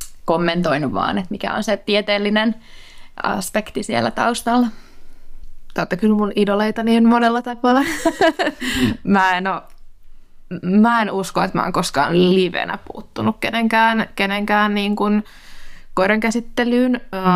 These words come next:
Speaker 2: mä en oo kyllä kohdannut kauhean paljon sellaisia tilanteita, missä se olisi ollut silleen niin kuin, että mä olisin nähnyt, että olisi ollut sellainen oikeasti akuutti tilanne, missä jotain tapahtuu.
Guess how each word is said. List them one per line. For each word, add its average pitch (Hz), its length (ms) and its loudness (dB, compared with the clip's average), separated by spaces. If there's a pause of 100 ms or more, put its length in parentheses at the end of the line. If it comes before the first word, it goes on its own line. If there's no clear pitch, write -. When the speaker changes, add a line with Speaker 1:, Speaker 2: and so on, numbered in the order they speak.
(220)
Speaker 2:
mä 196 140 6
en 202 60 2
oo 214 120 -2
kyllä 214 140 2
kohdannut 185 480 0
kauhean 175 420 0
paljon - 320 -4
sellaisia 170 300 -2
tilanteita, 170 480 -2
missä 185 240 -4
se 180 80 -2
olisi - 140 -2
ollut - 160 -2
silleen - 380 -6
niin 143 140 -6
kuin, 165 240 0 (320)
että 180 160 2
mä 143 60 2
olisin 165 280 -2
nähnyt, 170 340 0
että - 180 -2
olisi - 120 -4
ollut - 120 -4
sellainen - 320 -4
oikeasti - 560 -2
akuutti 180 400 0
tilanne, 190 360 -4
missä 196 240 -2
jotain 180 300 -2
tapahtuu. 180 720 -2